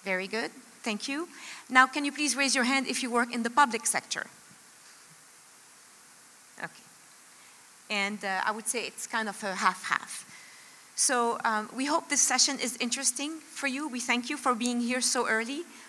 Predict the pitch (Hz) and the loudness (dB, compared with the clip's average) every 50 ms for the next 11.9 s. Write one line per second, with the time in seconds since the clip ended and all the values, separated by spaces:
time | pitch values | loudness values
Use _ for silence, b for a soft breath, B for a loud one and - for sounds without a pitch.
0 | B - - 226 - - 240 220 208 226 - - - 220 214 220 220 220 - 226 | B 4 4 4 4 2 4 4 4 4 4 0 2 2 0 0 0 -4 -8 -6
1 | 196 208 247 226 220 - - 240 208 208 214 247 285 370 - B B B B B | -4 -2 -4 -4 -4 0 4 6 6 6 4 2 -6 -10 -14 B B B B B
2 | B B B B B B - 247 254 254 247 247 - - - 254 - - - - | B B B B B B 0 0 0 0 0 -2 -4 -4 -4 -8 -10 -8 -8 -8
3 | 262 - - - - - - - - 269 262 247 - 269 277 277 302 330 359 320 | -8 -6 -8 -8 -10 -10 -12 -2 0 2 2 8 10 10 10 10 6 2 0 -2
4 | 269 - 311 220 269 262 226 254 262 254 240 240 247 240 247 226 233 240 247 240 | -4 -4 -2 0 0 2 4 6 6 8 8 8 8 8 6 2 2 0 0 -2
5 | 262 277 277 277 247 233 247 240 - - - 277 269 240 269 269 294 311 - - | -2 -4 -4 -4 -4 -2 -2 -2 -2 -2 -2 -4 0 0 0 0 0 0 0 0
6 | - - - - 269 262 262 262 254 - - - 240 240 247 - - 240 240 247 | -2 0 0 -2 -2 0 -2 -2 -4 -8 -4 -2 -2 -2 0 -2 0 0 0 0
7 | 240 - - - - B B B B B B B B - 247 254 254 254 - - | 0 -4 -6 -6 -6 B B B B B B B B 2 2 4 4 2 2 0
8 | - - - 269 247 254 - 208 202 - - - - B B B B - - 262 | 0 2 0 -2 -2 -2 -2 -2 -2 2 2 0 0 B B B B -6 -2 -2
9 | 240 226 240 240 247 240 233 - - 254 247 233 226 233 220 214 214 - - - | 0 2 2 0 0 -2 -8 -6 -2 -2 -2 0 2 4 4 4 4 2 0 0
10 | 214 214 208 214 214 - - - 226 190 - - 85 - - - - - - - | 0 0 0 0 -4 -6 -6 -4 -2 -2 -2 -2 -2 -6 -8 -10 -10 -12 -12 -16
11 | B B B B B B B B B B B B - 254 262 262 262 233 | B B B B B B B B B B B B -6 -2 -2 -2 -2 -4